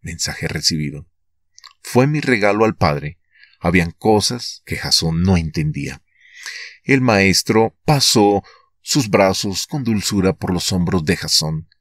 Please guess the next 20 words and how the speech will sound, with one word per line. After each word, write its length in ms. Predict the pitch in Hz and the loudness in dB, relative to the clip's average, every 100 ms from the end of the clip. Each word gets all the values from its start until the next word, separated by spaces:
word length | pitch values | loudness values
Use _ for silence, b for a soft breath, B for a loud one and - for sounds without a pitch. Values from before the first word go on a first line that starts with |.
| _ | _
Le 140 | - 92 | -4 -4
explicaba, 640 | - 98 82 90 82 80 - B B B B | -2 -4 -2 0 0 -2 -8 B B B B
"En 100 | 110 | -4
aquellas 500 | 120 - 131 123 - | -4 -4 -4 0 2
aguas 560 | 90 90 82 85 - - | 2 0 -2 -6 -6 -8
el 120 | - 90 | -6 -6
Hijo 180 | 110 | -4
del 140 | 101 98 | -2 -2
Hombre 300 | 92 92 92 | 0 0 -2
se 180 | - 98 | -4 -6
consagró 920 | 95 78 - 85 95 98 104 104 _ _ | -8 -6 -6 -4 -2 -2 -2 -8 _ _
a 120 | 82 | -8
la 100 | 87 | -6
voluntad 420 | 87 87 78 87 | -4 -4 -6 -10
del 200 | 87 90 | -8 -8
Padre". 440 | - 80 71 78 _ B B B B | -6 -8 -8 -16 _ B B B B
Ese 640 | 156 156 151 - 165 160 - | 4 6 6 4 2 -4 -2
era 180 | 127 117 | 0 2
el 100 | 110 | -2
regalo, 540 | 95 85 90 87 82 | -2 2 2 2 -2